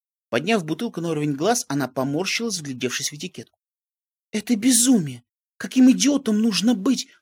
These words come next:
чтобы считать радиацию полезной? Нужно поскорее избавиться от этой дряни". Я имела иное мнение на сей счёт и после короткой борьбы смогла отобрать у единорожки этот необычный трофей.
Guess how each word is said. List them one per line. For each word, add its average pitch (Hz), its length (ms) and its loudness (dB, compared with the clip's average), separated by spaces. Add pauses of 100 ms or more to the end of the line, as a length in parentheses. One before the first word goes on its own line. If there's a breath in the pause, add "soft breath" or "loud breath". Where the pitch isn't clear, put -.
(140)
чтобы 214 340 -2
считать 226 320 2
радиацию 233 600 2
полезной? 240 500 2 (460)
Нужно 156 260 -4
поскорее 165 480 0
избавиться 156 460 -4
от - 80 -10
этой 170 160 -6
дряни". 175 380 0 (600)
Я 523 240 -4 (160)
имела 370 320 4
иное 269 500 6
мнение 117 360 2
на 107 180 -4
сей - 320 -2
счёт 302 400 0 (460)
и 302 100 2
после 233 320 -2
короткой 165 420 -2
борьбы 151 380 -2
смогла 262 400 0
отобрать 202 500 0
у 135 60 0
единорожки 135 520 -2
этот 185 320 -8
необычный 131 500 -6
трофей. - 340 -14